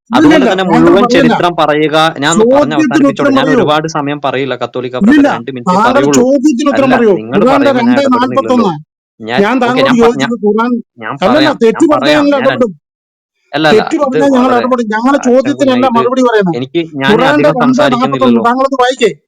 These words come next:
Speaker 2: ഖുർആന്റെ രണ്ടേ നാൽപത്തൊന്ന് താങ്കളൊന്ന് വായിച്ചേ മലയാളത്തില്.
Speaker 1: എന്നാ നിങ്ങള് ഖുർആന്റെ രണ്ടേ രണ്ട് ഒന്ന് വായിച്ചേ.
Speaker 2: ഛെ,
Speaker 1: ഖുർആന്റെ നിങ്ങൾ അങ്ങനെ,
Speaker 2: രണ്ടേ രണ്ട്
Speaker 1: ഞാൻ,
Speaker 2: എന്നല്ല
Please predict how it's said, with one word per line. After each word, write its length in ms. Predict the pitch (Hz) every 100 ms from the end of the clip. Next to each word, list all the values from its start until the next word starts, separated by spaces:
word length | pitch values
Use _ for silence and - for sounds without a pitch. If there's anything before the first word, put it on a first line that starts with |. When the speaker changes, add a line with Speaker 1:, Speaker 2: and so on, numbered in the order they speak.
| _ _ _ _
Speaker 2:
ഖുർആന്റെ 380 | 202 220 262 262 240
രണ്ടേ 200 | 240 262
നാൽപത്തൊന്ന് 440 | 240 240 240 240
താങ്കളൊന്ന് 320 | 233 240 240 226
വായിച്ചേ 240 | 226 226
മലയാളത്തില്. 500 | 214 208 226 208 190 151 _ _ _ _ _ _ _ _ _ _ _ _
Speaker 1:
എന്നാ 200 | 113 135
നിങ്ങള് 280 | 156 147 156 123
ഖുർആന്റെ 440 | - 127 135 139
രണ്ടേ 300 | 143 127 139
രണ്ട് 220 | 143 131
ഒന്ന് 120 | 139 131
വായിച്ചേ. 280 | 120 -
Speaker 2:
ഛെ, 960 | 110 _ _ _ _ _ _ _ - 294
Speaker 1:
ഖുർആന്റെ 220 | 294 226
നിങ്ങൾ 180 | - 247
അങ്ങനെ, 160 | 196
Speaker 2:
രണ്ടേ 120 | 285 277
രണ്ട് 180 | 262
Speaker 1:
ഞാൻ, 180 | 294 302
Speaker 2:
എന്നല്ല 80 | 302